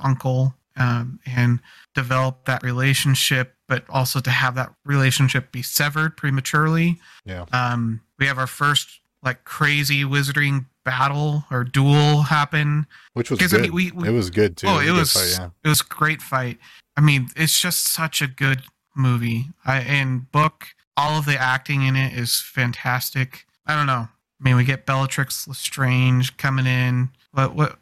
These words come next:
Speaker 1: is it Helen McCroy that plays her? Does that
Speaker 2: Uh,
Speaker 1: sound familiar?
Speaker 2: I forget. Uh, it's the, the female version of Johnny Depp.
Speaker 1: Pretty much. And she,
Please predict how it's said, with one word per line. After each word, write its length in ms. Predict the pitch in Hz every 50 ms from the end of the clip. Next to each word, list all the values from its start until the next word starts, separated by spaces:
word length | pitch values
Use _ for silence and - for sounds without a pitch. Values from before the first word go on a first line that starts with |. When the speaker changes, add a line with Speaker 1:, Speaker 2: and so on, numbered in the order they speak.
| _ _ -
Speaker 1:
is 100 | 139 -
it 120 | 139 113
Helen 840 | 127 123 147 143 147 147 147 147 147 147 147 143 143 143 143 143 139
McCroy 420 | 131 - - - - 139 143 151 160
that 160 | 170 170 - _ _ _ _
plays 260 | - - 165 160 160 -
her? 340 | - 170 170 180 180 175 - _ _ _ _
Does 60 | - 143 135
that 40 |
Speaker 2:
Uh, 100 | 104 101
Speaker 1:
sound 240 | 98 95 151 147 143
familiar? 360 | - 147 147 143 147 151 156
Speaker 2:
I 40 | 156
forget. 340 | 165 165 104 101 95 90 80 - _ -
Uh, 240 | 101 101 95 95 95
it's 200 | 101 - - -
the, 400 | - - 107 104 98 95 95 92 _ _ _
the 340 | - 98 92 90 87 85 85 _
female 320 | - 113 117 113 107 98 92
version 320 | 98 95 90 87 92 90
of 60 | 85 82
Johnny 260 | 90 92 90 85 82
Depp. 220 | 82 85 82 76 - _ -
Speaker 1:
Pretty 140 | 202 196 190
much. 320 | 165 135 117 - - - -
And 120 | 147 147 123
she, 640 | 147 - - - 170 175 180 180 180 175 175 160 -